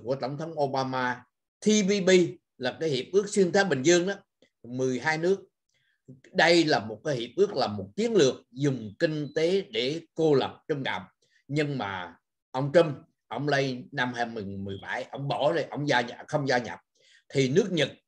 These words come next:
và mười một nước còn lại đó, họ gia nhập, họ thêm một cái chữ nữa là C P T P P. Thì bây giờ chúng ta biết là có một số quốc gia đã tham dự như là nước Anh. Họ sau khi Brexit rồi đó,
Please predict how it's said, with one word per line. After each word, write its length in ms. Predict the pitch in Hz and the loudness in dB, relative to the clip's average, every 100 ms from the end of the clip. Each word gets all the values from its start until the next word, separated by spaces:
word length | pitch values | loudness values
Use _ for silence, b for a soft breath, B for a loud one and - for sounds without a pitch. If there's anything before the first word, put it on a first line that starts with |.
| _ | _
và 180 | 127 127 | -2 0
mười 200 | 123 120 | 0 -4
một 260 | 104 113 131 | -6 -8 2
nước 240 | 208 247 | 2 2
còn 260 | - 113 104 | -2 -2 -2
lại 240 | 92 95 | -4 -4
đó, 100 | 117 151 _ _ _ _ _ | -6 -10 _ _ _ _ _
họ 260 | - 101 117 127 | -8 -4 -4 2
gia 180 | 170 160 | 4 4
nhập, 220 | 135 107 - | 2 -4 -6
họ 120 | 107 110 113 | -10 -8 -6
thêm 240 | 156 170 147 | 2 2 2
một 120 | 104 | -4
cái 100 | 165 165 | -4 -2
chữ 220 | 131 185 | 0 2
nữa 140 | 165 160 | 0 -2
là 120 | 110 | -4
C 220 | 95 - 190 190 170 | -6 -2 0 2 4
P 20 | 170 170 165 | 4 4 -2
T 40 | - | -4
P 300 | 170 165 170 | -2 0 4
P. 20 | 175 127 - _ _ _ _ _ _ | 4 4 -10 _ _ _ _ _ _
Thì 160 | - 143 | -2 0
bây 160 | 143 160 | 2 4
giờ 200 | 151 135 | 4 4
chúng 180 | 185 190 | 0 -2
ta 120 | 160 | -4
biết 280 | 160 190 196 | 0 0 0
là 280 | 151 110 98 _ _ _ - | -2 -4 -8 _ _ _ -2
có 240 | 165 208 220 | 4 6 4
một 120 | 123 - | -2 -2
số 180 | 185 190 | 0 0
quốc 140 | 185 151 | -2 -2
gia 280 | 156 131 131 | -2 -2 -4
đã 220 | 110 127 | -6 -6
tham 220 | 147 135 | -2 -2
dự 260 | 117 101 107 | -2 -6 -8
như 200 | 143 147 | -2 0
là 200 | 139 110 | 2 0
nước 220 | 101 151 170 | 0 -4 2
Anh. 240 | 185 147 - _ _ _ _ _ _ _ | 2 2 -8 _ _ _ _ _ _ _
Họ 280 | 104 120 127 | -4 -2 0
sau 220 | 170 151 | 2 2
khi 180 | 143 165 | 2 -2
Brexit 460 | 151 143 156 151 220 - | -4 0 2 2 -2 -2
rồi 200 | 113 | -2
đó, 100 | 113 | -2